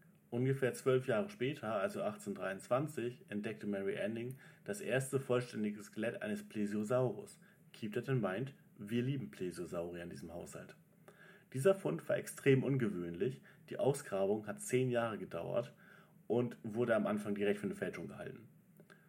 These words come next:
Cuvier, also über den haben wir vorher schon gesprochen,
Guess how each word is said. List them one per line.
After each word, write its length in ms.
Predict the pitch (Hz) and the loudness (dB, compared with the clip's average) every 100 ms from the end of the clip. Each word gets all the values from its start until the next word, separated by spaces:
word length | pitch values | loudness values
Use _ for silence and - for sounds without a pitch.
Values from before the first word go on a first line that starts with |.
| - - - - | -20 -20 -20 -6
Cuvier, 520 | - 110 107 120 156 214 - - | -2 0 0 0 0 -4 -12 -4
also 320 | 101 101 104 - - | -2 -2 -8 -12 -12
über 180 | 104 101 | -2 0
den 160 | 101 | 0
haben 140 | 101 101 | 0 -2
wir 80 | 101 | -4
vorher 300 | - 90 90 | -2 -2 -2
schon 180 | 98 | -4
gesprochen, 580 | 95 98 104 104 135 170 | -6 -4 0 0 0 -6